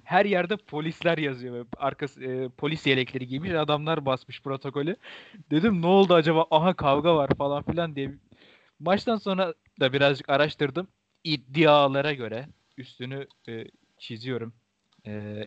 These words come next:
iddialara göre Emre Belezoğlu ile Denizlispor Yönetim Kurulu girdiği bir münakaşa. Ya olmaması gereken bir şey. Ve maçtan sonra, maçtan sonrasına da sekti bu olay.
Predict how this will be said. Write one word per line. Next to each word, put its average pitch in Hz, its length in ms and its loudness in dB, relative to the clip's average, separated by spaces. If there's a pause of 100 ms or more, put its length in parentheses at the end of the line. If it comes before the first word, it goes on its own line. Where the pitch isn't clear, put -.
(120)
iddialara 127 680 2
göre 117 300 -6 (440)
Emre 131 360 2
Belezoğlu 135 480 0
ile 113 300 -4 (680)
Denizlispor 127 600 -2
Yönetim 120 440 -2
Kurulu 107 460 -10 (960)
girdiği 123 420 -2
bir 127 80 -2
münakaşa. 123 720 -2 (260)
Ya 156 140 4
olmaması 208 560 4
gereken 120 460 0
bir 104 60 -14
şey. 160 180 -4 (320)
Ve 165 60 2
maçtan 170 420 2
sonra, 180 420 -4 (480)
maçtan 127 520 -4
sonrasına 147 640 -4
da 120 240 -2
sekti 113 500 -8
bu 113 200 -10
olay. 139 240 0